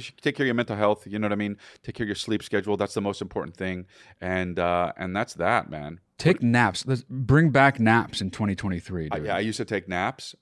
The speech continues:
Speaker 1: and then I moved, and in the house I live now, I do not take naps, and it's the house's fault. Yes, dude.
Speaker 2: There's nowhere to nap in that house, except in the bed, I guess.
Speaker 1: But I nap on couches.
Speaker 2: But where, I'm saying in your,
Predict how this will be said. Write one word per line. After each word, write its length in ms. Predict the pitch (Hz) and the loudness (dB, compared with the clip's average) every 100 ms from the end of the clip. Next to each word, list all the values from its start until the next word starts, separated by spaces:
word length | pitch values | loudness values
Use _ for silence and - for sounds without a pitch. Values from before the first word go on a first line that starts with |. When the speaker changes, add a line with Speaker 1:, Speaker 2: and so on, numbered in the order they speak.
| - | -12
Speaker 1:
and 140 | 92 | -6
then 80 | 92 | -4
I 80 | 90 | -4
moved, 480 | 90 92 101 131 - - | -4 -2 -2 -2 -6 -12
and 100 | 92 | -10
in 160 | 90 92 | -6 -6
the 60 | |
house 240 | 82 98 - | -2 -2 0
I 40 | 92 | -2
live 200 | 92 85 | -2 -2
now, 420 | 90 92 117 127 - | -2 -2 -4 -6 -6
I 80 | 90 | -6
do 180 | 101 92 | -4 -2
not 180 | 90 - | -2 -2
take 200 | 87 85 | -4 -4
naps, 340 | 80 - - _ _ - | -10 -12 -20 _ _ -14
and 120 | 92 | -12
it's 100 | 82 | -6
the 100 | 87 | -4
house's 360 | 87 82 82 - | -4 -4 -6 -14
fault. 260 | - - _ _ - | -16 -18 _ _ -4
Yes, 420 | 185 240 160 - - | 4 6 6 2 -2
dude. 340 | 208 92 131 | 0 0 2
Speaker 2:
There's 160 | 139 131 | 2 6
nowhere 240 | 160 156 | 6 8
to 100 | 151 | 8
nap 260 | 143 160 170 | 8 6 4
in 100 | 95 | -2
that 120 | 90 | -4
house, 380 | 90 73 - - _ _ _ _ _ _ | -8 -12 -16 -20 _ _ _ _ _ _
except 300 | 156 - 143 | -4 0 2
in 80 | 127 | 4
the 80 | 113 | 4
bed, 240 | 101 135 | 6 6
I 80 | 110 | 4
guess. 360 | 73 71 113 - _ _ _ | 0 -12 -16 -18 _ _ _
Speaker 1:
But 160 | - - - | -2 -2 0
I 100 | 135 | 2
nap 180 | 156 156 | 4 4
on 100 | 147 | 2
couches. 520 | 156 220 - - - _ _ _ _ - | 2 -2 -2 -10 -14 _ _ _ _ -2
Speaker 2:
But 140 | 123 110 | -2 4
where, 240 | 143 139 | 4 4
I'm 80 | - | 0
saying 220 | - 185 | 4 6
in 80 | 120 | 8
your, 180 | 120 120 | 8 6